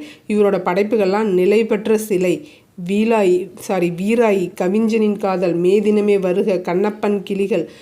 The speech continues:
குருவிப்பட்டி, தமிழர் சமுதாயம், மாதவி, மாதவி காவியம், இது எல்லாமே இவரோட படைப்புகள். தமிழ் ஒளியோட கவிதை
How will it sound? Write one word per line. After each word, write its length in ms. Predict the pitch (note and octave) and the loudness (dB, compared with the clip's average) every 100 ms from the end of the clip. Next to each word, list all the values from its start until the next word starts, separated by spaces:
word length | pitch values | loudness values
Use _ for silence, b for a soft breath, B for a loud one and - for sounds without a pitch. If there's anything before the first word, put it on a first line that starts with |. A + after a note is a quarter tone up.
| B B - | B B -4
குருவிப்பட்டி, 760 | A#3+ C4+ C4 - G#3 - G3+ F3+ | 0 2 2 0 -4 -2 -4 -2
தமிழர் 380 | F#3 G#3 A3+ | -2 2 4
சமுதாயம், 680 | A3 G3+ G3+ G#3 G#3 G3+ F3+ | 2 0 0 0 2 2 0
மாதவி, 720 | F3 F3+ G#3+ A3 G#3+ G3+ - B B B B - | -2 0 0 0 0 -2 -6 B B B B -6
மாதவி 380 | F#3+ G#3 A3+ | -2 0 0
காவியம், 400 | A3 G3 F#3 F3+ | 0 0 0 0
இது 120 | F#3 F3+ | 0 0
எல்லாமே 400 | F3+ G3+ G#3+ A#3 | 2 2 2 2
இவரோட 380 | G3+ F#3+ G#3 | 2 0 -2
படைப்புகள். 640 | G#3+ F#3 F3+ F#3 F3+ F#3 D#3+ | -2 -2 -2 -2 -2 -2 -4
தமிழ் 340 | F#3+ G3+ A#3+ | -4 0 0
ஒளியோட 600 | A#3+ G3+ G3+ G3 F#3 F3+ | 2 0 2 0 0 -2
கவிதை 600 | F3+ F3+ G3 F#3+ A#3+ D4+ | -4 -2 0 0 0 -2